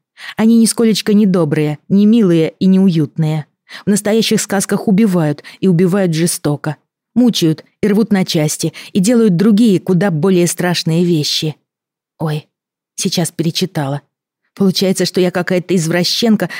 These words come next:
которой подавай кровищу, изнасилование и прочие гадости? Нет, нет, я люблю сказки не за это, а за то, что они пытаются говорить правду, в широком смысле. О том, что мир за закрытой дверью,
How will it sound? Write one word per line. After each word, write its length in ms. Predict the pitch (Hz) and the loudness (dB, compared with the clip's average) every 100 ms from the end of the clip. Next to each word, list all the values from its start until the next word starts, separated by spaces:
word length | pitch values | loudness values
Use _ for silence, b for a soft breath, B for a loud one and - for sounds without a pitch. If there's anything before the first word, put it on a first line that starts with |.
| B | B
которой 300 | 185 180 175 | -2 0 0
подавай 380 | 175 170 180 185 | 0 0 0 -2
кровищу, 600 | 180 170 165 214 - 170 | -2 -2 0 0 0 -2
изнасилование 680 | 156 170 - 208 202 170 170 | 0 -2 -2 0 2 2 0
и 40 | |
прочие 420 | 180 190 - 190 | 0 -2 0 -2
гадости? 600 | 180 240 196 - - 156 _ _ _ _ B B 147 | 0 0 -2 -4 -6 -8 _ _ _ _ B B -2
Нет, 360 | 190 240 247 240 | 2 2 2 0
нет, 400 | 262 214 156 - _ - B - | 0 0 -4 -12 _ -20 B -2
я 120 | 214 | 2
люблю 220 | 220 233 | 4 2
сказки 380 | - 240 233 226 | 0 -2 -2 0
не 160 | 214 | 2
за 140 | 208 233 | 2 0
это, 380 | 233 165 160 - _ B B | 0 -2 -4 -10 _ B B
а 80 | 196 | -2
за 120 | 208 | 0
то, 140 | 254 | -2
что 140 | - 196 | -2 0
они 140 | 208 | 0
пытаются 520 | - 190 214 196 185 | 0 -2 0 0 0
говорить 440 | 180 185 185 185 - | 0 2 0 -2 -4
правду, 540 | 208 175 143 143 147 _ _ B | -4 -2 -2 -4 -6 _ _ B
в 40 | |
широком 420 | - 277 240 196 185 | -2 0 0 0 0
смысле. 560 | - 185 - 151 147 _ _ - B | 0 0 0 -4 -6 _ _ -20 B
О 100 | - | -6
том, 180 | 208 269 | 0 0
что 180 | 214 220 | 2 2
мир 320 | 214 240 185 - | 4 4 0 -2
за 160 | 185 | 0
закрытой 480 | 190 196 208 233 202 | 0 0 0 0 0
дверью, 520 | 170 208 247 180 156 | 2 2 2 2 -2